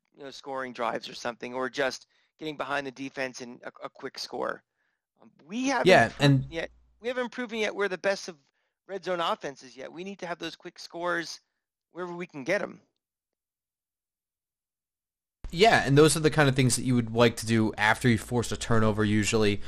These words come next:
Speaker 2: or, you know, you just set up that running game and gash the, the middle of the field where they're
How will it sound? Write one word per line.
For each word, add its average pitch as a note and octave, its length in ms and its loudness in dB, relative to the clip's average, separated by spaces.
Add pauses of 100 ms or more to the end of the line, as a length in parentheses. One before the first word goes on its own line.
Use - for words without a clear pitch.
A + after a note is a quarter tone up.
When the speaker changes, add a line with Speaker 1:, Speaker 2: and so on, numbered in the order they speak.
(240)
Speaker 2:
or, B2 360 2
you C#3+ 100 0
know, C3 280 4 (680)
you C3 120 -8
just D#3 260 4
set D#3 220 6
up D#3+ 200 4
that B2+ 180 4
running C#3 320 6
game G2+ 240 4
and G2 160 0
gash A2+ 400 2
the, G2+ 300 0 (340)
the A2+ 80 -10
middle A#2+ 280 2
of A2+ 60 4
the G#2+ 80 0
field A#2+ 360 2
where G2 100 2
they're F#2+ 220 0